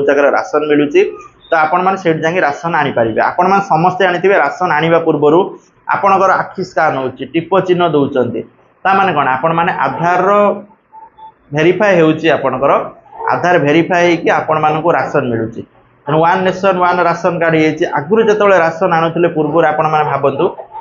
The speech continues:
ସିଗ୍ନେଚର କରିଦେଉଥିଲେ, ନେଇ ଆସୁଥିଲେ, ସେତେବେଳେ ବହୁତ ସାରା ଫ୍ରଡ୍ ହଉଥିଲା। ତ ଆପଣ ଯଦି, ଅ, ରାସନ ନ ଆଣିତେ ଯାଉଛନ୍ତି,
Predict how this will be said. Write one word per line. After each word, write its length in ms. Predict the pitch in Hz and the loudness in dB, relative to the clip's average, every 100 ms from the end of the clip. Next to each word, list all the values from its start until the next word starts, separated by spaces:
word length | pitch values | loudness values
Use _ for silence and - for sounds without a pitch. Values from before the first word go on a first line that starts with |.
| - | -6
ସିଗ୍ନେଚର 420 | 175 185 202 208 | -2 2 2 2
କରିଦେଉଥିଲେ, 460 | 196 185 190 185 220 | 2 2 0 2 0
ନେଇ 180 | 175 151 | 2 2
ଆସୁଥିଲେ, 360 | 135 - 117 113 - _ - - | 2 -2 -8 -12 -18 _ -20 -14
ସେତେବେଳେ 340 | - 180 190 | -4 0 2
ବହୁତ 180 | 160 190 | 2 0
ସାରା 220 | 208 196 | 2 0
ଫ୍ରଡ୍ 320 | 185 175 175 | 0 2 2
ହଉଥିଲା। 340 | 160 127 117 107 - - - - - _ _ _ 160 | 2 0 -2 -6 -8 -14 -16 -20 -20 _ _ _ 0
ତ 0 | |
ଆପଣ 280 | 147 - 196 | 0 2 0
ଯଦି, 240 | 190 190 185 185 - _ | 2 4 2 2 -10 _
ଅ, 120 | - 147 143 | -4 0 0
ରାସନ 340 | 143 143 196 | 0 0 -2
ନ 80 | 185 | 2
ଆଣିତେ 320 | 180 180 170 | 2 2 2
ଯାଉଛନ୍ତି, 480 | 180 175 170 175 185 | 2 2 0 -2 2